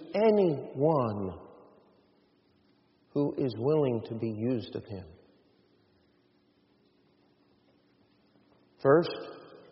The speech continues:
you give your sin-sick soul to God in salvation. Allow the burden of our failures and our inabilities to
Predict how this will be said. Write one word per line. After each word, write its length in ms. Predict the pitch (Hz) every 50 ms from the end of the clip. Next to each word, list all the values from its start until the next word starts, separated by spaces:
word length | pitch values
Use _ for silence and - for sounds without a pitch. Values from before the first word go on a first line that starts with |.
| - - - - - _ _ _ -
you 140 | 117 120
give 240 | 120 117 135 147 147 135
your 160 | 139 135 127
sin-sick 540 | - - - 170 165 160 160 - 165 156 - - -
soul 320 | - 170 165 147 131 120 - -
to 60 | 120
God 360 | 120 131 143 143 147 139 127
in 140 | 123 120 120
salvation. 840 | - - 139 131 131 127 123 131 127 120 - - - 107 95 95 92 - - - - - - - - _ _ _ _ _ _ _ _ _ _ _ _ _ _ _ _ _ - - _ _ _ _ _ _ _ _ _ _ _ _ _ _ _ _ _ -
Allow 460 | - 147 165 165 170 208 214 214 208
the 200 | 180 143 156 147 127
burden 540 | 160 175 190 202 190 160 151 151 143 143 135
of 180 | 135 139 113
our 360 | 151 160 165 160 - 160 -
failures 520 | 180 190 185 180 175 156 143 143 139 - 139
and 120 | 147 147 147
our 300 | 151 160 151 151 - -
inabilities 880 | 180 170 170 160 151 147 160 165 165 160 143 - - 139 135 123 117 - - - - -
to 220 | 147 143 139